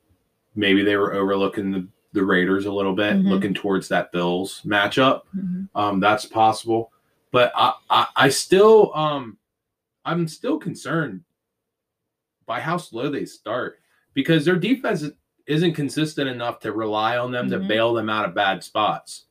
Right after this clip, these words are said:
Speaker 1: Is it chemistry? Is it, you know, lackadaisical attitude towards certain opponents like the Raiders? Maybe they didn't take 'em
Speaker 2: Mm-hmm.
Speaker 1: serious enough.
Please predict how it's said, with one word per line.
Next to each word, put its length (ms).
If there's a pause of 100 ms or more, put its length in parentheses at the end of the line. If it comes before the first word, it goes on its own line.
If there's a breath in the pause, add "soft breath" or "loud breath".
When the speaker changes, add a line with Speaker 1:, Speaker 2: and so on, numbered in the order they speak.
(240)
Speaker 1:
Is 120
it 100
chemistry? 1000
Is 160
it, 800
you 180
know, 380
lackadaisical 1300
attitude 640
towards 440
certain 300
opponents 720
like 220
the 100
Raiders? 580
Maybe 200
they 120
didn't 180
take 200
'em 60
Speaker 2:
Mm-hmm. 120
Speaker 1:
serious 400
enough. 400